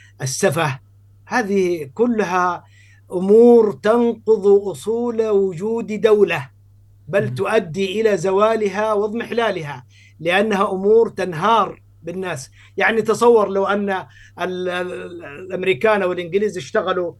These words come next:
Speaker 1: بالرقص والغناء ولعب الكورة وما أشبه ذلك، وتركوا التصنيع وتركوا التعليم وتركوا هذه الأشياء، ماذا سيكون شأنهم؟ سيكون في ذيل قوا-، ال-، ال-، الأمم. وهذا رجل لا، لا يجيد إلا هذه الأشياء مع القمع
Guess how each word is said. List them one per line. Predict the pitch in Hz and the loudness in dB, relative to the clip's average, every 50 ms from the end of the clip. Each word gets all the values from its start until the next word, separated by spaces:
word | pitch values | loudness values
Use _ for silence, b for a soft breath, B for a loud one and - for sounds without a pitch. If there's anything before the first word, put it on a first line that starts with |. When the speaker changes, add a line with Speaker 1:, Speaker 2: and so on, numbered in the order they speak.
| b b b b _ | b b b b _
Speaker 1:
بالرقص | 165 202 185 175 202 214 220 214 - - - | -4 -4 -2 2 2 2 2 0 -4 -8 -6
والغناء | 214 185 175 165 151 175 180 185 196 208 208 214 208 | -4 -4 -4 -2 -4 -4 -2 0 0 2 2 2 2
ولعب | 190 185 180 160 156 175 | 2 0 -4 -4 -4 -6
الكورة | 165 135 - 190 202 202 208 214 214 208 202 | -8 -8 -2 2 2 2 4 4 2 2 2
وما | 196 185 185 180 160 165 175 180 190 | 2 0 -2 -4 -4 -6 -8 -8 -10
أشبه | 156 - 180 175 175 | -10 -8 -6 -6 -4
ذلك، | 175 208 214 226 247 240 - b b b b b b | -2 0 2 2 2 0 -2 b b b b b b
وتركوا | 208 208 196 240 254 247 233 - - 196 185 | -4 -4 0 2 2 2 2 0 -2 -8 -10
التصنيع | - - 185 135 165 185 202 208 214 196 | -8 -8 -12 -10 -6 -2 0 0 0 0
وتركوا | 185 175 131 196 202 208 208 196 180 | -2 -6 -4 -4 -4 -4 -4 -8 -14
التعليم | - - 165 160 156 190 196 202 214 196 | -10 -8 -8 -8 -4 0 0 0 0 0
وتركوا | - 196 202 196 - - 180 175 | -4 -4 -4 -4 -4 -6 -8 -8
هذه | 180 175 180 | -6 -6 -8
الأشياء، | 175 170 165 131 - 180 170 151 b b b b b b | -8 -8 -12 -8 -6 -6 -6 -8 b b b b b b
ماذا | 220 262 277 262 254 | -4 -4 0 0 0
سيكون | 233 226 220 202 208 208 196 | 0 2 -2 -2 -2 -6 -8
شأنهم؟ | 147 185 185 175 160 147 156 160 156 _ _ _ _ _ | -8 -8 -10 -8 -8 -10 -12 -12 -16 _ _ _ _ _
سيكون | - 311 302 294 262 240 240 240 | -14 -12 -10 -6 -4 -2 -2 -2
في | 233 247 | -2 -4
ذيل | 214 240 240 233 226 | 2 2 2 2 2
قوا-، | 226 - | 0 0
ال-، | 208 208 208 196 - - - 220 214 202 - | 0 0 0 0 -2 -6 -8 -8 -8 -8 -8
ال-، | - 202 - | -8 -8 -8
الأمم. | - 190 202 - 185 170 156 151 - - b b b b b b b b b b - | -6 -6 -6 -6 -6 -8 -8 -10 -10 -18 b b b b b b b b b b -4
وهذا | 220 247 247 254 294 285 254 214 226 240 240 240 247 - _ _ _ _ _ _ - 214 | 0 0 4 4 6 4 4 4 4 2 2 2 0 -2 _ _ _ _ _ _ -10 -4
رجل | 226 254 262 226 240 233 226 233 226 220 214 | -2 -2 0 0 0 0 0 0 -2 0 -2
لا، | 233 233 233 226 226 220 202 | -2 0 0 0 0 -2 -2
لا | 202 220 254 254 | -2 0 0 2
يجيد | 247 233 226 220 190 190 233 226 190 202 | 2 2 0 -2 -8 -10 -12 -10 -8 -8
إلا | 208 202 226 214 208 202 190 196 208 | -6 -6 -6 -6 -4 -4 -2 -2 -2
هذه | 202 190 190 | -2 -4 -4
الأشياء | 185 190 196 190 - 254 262 269 | -6 -6 -8 -8 -4 -2 -2 0
مع | 254 247 247 220 233 | 0 0 2 2 2
القمع | 226 - - 233 233 226 214 196 - | 0 -2 -2 -4 -4 -4 -4 -8 -10